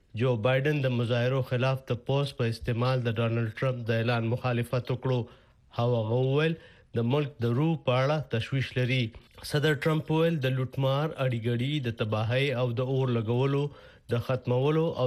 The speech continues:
د قانون منونکو شهریانو د حقونو، چې پکې د دویم آئیني ترمیم حقونه هم شامل دي، د تحفظ دپاره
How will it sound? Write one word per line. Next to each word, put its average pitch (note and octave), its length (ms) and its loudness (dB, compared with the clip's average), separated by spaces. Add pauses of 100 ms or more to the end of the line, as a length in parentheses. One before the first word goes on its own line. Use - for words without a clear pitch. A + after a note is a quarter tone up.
(100)
د B2 160 0
قانون C#3 380 2
منونکو C3 500 0
شهریانو B2+ 540 0
د B2 100 0
حقونو، D3 400 0
چې C#3+ 220 -2
پکې B2+ 260 0 (120)
د G#2+ 180 -2
دویم C#3 380 0
آئیني B2+ 340 0
ترمیم C3 400 0
حقونه B2+ 400 0
هم D3 240 0
شامل C#3 460 0
دي، E3+ 80 0 (460)
د C3 180 0
تحفظ C3 400 2
دپاره C#3 360 2